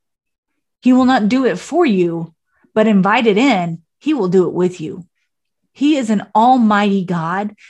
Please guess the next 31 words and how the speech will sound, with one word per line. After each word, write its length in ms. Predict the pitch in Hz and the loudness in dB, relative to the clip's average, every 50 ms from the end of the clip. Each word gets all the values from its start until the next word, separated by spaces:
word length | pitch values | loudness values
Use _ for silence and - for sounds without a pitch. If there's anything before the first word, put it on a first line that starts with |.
| _ _ | _ _
that 180 | - 196 - - | -8 -8 -6 -6
loves 580 | 208 185 185 185 185 196 214 233 214 185 175 185 | -6 -4 -2 0 2 2 2 2 0 -2 -2 0
you 180 | 180 175 180 - | -2 -2 -2 -2
and 200 | 208 202 190 190 | 0 0 0 2
wants 240 | 185 233 285 269 - - | 2 0 0 -2 -4 -8
a 80 | 208 | -8
relationship 960 | 175 190 185 175 175 175 175 240 294 - - 320 254 220 - - 208 214 - | -4 -4 -6 -4 -4 -4 -2 -2 -2 -4 -6 -8 -8 -6 -6 -6 -6 -4 -2
with 180 | 180 170 - - | -4 -4 -4 -4
you, 340 | 170 165 - - - 190 _ _ _ _ _ _ _ _ _ _ _ - | -6 -6 -6 -8 -10 -16 _ _ _ _ _ _ _ _ _ _ _ -4
not 220 | - 415 453 403 | -2 -2 -2 0
for 120 | - 370 311 | -2 -2 0
his 320 | 226 208 320 403 381 339 | 0 2 2 2 2 0
benefit. 760 | 262 302 311 330 330 330 - 330 349 403 427 403 - - _ _ _ _ _ _ _ _ _ _ _ | 0 0 0 0 0 -2 -2 -2 0 0 0 -2 -6 -18 _ _ _ _ _ _ _ _ _ _ _
He 120 | - 349 | 2 4
is 180 | 427 494 480 - | 4 4 2 -2
complete 480 | - - 370 320 - - 330 370 381 | -10 -10 -10 -10 -6 -2 2 2 2
without 380 | - 339 339 339 339 403 453 427 | 2 2 0 2 2 2 2 2
us, 520 | 359 339 269 233 220 196 185 - - _ _ _ _ _ _ _ _ _ - | 2 2 2 2 2 0 -2 -6 -10 _ _ _ _ _ _ _ _ _ -4
but 140 | 269 359 392 | 0 2 2
it's 200 | 415 370 403 - | 2 0 -2 -6
for 320 | - 349 349 320 - - | -4 -2 -2 -2 -2 -2
our 360 | 269 262 277 370 440 466 453 | -4 -2 0 2 2 2 2
benefit. 800 | 453 330 302 240 220 196 202 - 214 185 170 - - _ - - _ _ _ _ _ _ _ _ _ _ _ _ _ _ _ _ _ _ | 2 2 2 2 2 0 -2 -4 -6 -6 -6 -6 -12 _ -20 -20 _ _ _ _ _ _ _ _ _ _ _ _ _ _ _ _ _ _
We 240 | - 302 349 392 359 | 0 2 2 2 2
can't 360 | - - 294 349 349 277 233 | -2 -10 -8 -8 -8 -8 -8
continue 540 | - 262 262 247 - 254 262 240 220 202 190 | -4 -4 -4 -4 -2 -2 -2 0 0 -2 -2
to 160 | 175 - 226 | -4 -6 -8
reject 640 | 214 233 240 190 175 175 214 254 302 349 - - - | -6 -4 -4 -4 -4 -2 -2 -2 -2 -4 -6 -10 -12
what 140 | 294 247 220 | -10 -8 -4
God 280 | 214 214 226 233 247 240 | -2 0 0 0 0 0
is 140 | 247 202 | -2 -6